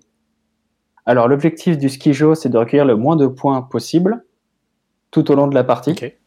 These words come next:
Speaker 1: Et donc, t'as, euh, douze cartes réparties en face de toi et tu dois les retourner pour découvrir les points. Et, euh,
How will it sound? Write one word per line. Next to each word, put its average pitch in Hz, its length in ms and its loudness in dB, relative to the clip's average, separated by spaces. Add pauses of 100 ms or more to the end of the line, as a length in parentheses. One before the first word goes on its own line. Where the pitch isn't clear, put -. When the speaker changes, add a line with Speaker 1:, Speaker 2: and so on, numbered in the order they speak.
(840)
Speaker 1:
Et 127 120 0
donc, 147 280 0
t'as, 156 320 4
euh, 110 180 4
douze 151 360 -2
cartes 165 300 -2
réparties 131 600 -4
en 123 80 -2
face 123 200 -4
de 117 80 -6
toi 170 200 -2
et 175 40 -4
tu 135 100 -10
dois 127 120 2
les 123 80 2
retourner 135 500 0
pour 143 260 -4
découvrir 127 400 -2
les 117 120 -2
points. 151 260 -8 (1400)
Et, 135 360 0
euh, 117 380 2